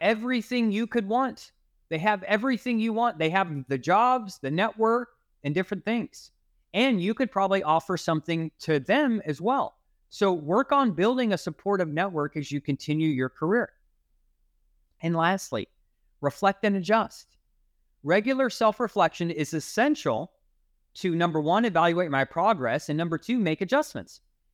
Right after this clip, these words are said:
Executives should periodically,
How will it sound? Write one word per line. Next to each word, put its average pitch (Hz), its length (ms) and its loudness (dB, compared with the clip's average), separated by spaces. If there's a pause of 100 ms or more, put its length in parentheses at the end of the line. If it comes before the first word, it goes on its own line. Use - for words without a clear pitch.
(200)
Executives 196 680 0
should 254 560 0 (380)
periodically, 170 1000 2